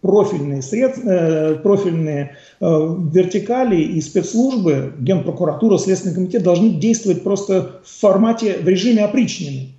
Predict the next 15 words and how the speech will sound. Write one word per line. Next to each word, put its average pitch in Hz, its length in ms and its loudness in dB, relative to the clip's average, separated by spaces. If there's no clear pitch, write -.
э, 156 300 -6
не 180 320 2
оглядываясь, 202 540 2
что 185 140 -8
называется, 190 500 -4
на 175 300 2
то, 208 420 4
что - 240 -4
за 160 160 0
это 202 300 2
могут 196 580 2
по 196 80 -2
головке 190 460 2
не 147 100 -4
погладить. 156 600 -4